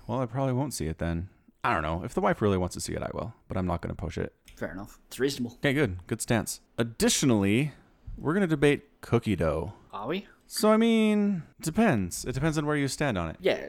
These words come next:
Speaker 2: that's the thing. It depends on where you stand. Because I, under no circumstances, will eat cookie dough. <laughs>
Speaker 1: <gasps> There we go. And see, I love cookie dough.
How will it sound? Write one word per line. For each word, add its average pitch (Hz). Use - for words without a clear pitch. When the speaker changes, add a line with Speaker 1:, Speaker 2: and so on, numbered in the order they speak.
Speaker 2:
that's 117
the 123
thing. -
It -
depends 104
on 101
where 101
you 95
stand. -
Because 120
I, 131
under 139
no 123
circumstances, 117
will 107
eat 107
cookie 101
dough. -
<laughs> -
Speaker 1:
<gasps> 101
There 123
we 123
go. 113
And 117
see, 127
I 123
love 95
cookie 95
dough. 82